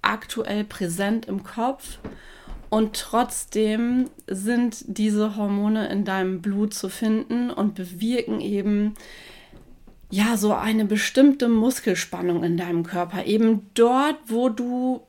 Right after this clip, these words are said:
wo dein Körper, was dein Körper braucht für Flucht oder Kampf. Also letztendlich Muskulatur in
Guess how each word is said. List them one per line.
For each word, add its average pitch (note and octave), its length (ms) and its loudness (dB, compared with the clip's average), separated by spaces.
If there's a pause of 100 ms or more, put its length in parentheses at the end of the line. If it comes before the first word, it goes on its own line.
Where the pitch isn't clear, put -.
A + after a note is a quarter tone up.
wo G#3+ 1040 -8
dein A#3+ 240 4
Körper, A#3+ 480 0
was A#3 160 -4
dein A#3 160 0
Körper A#3 300 -2
braucht G#3 520 0
für A3 200 -6
Flucht G#3 420 -4
oder A3+ 220 -2
Kampf. A#3 400 -4
Also F#3+ 240 -4
letztendlich G3+ 680 -2 (600)
Muskulatur A3 1040 2
in A#3 680 0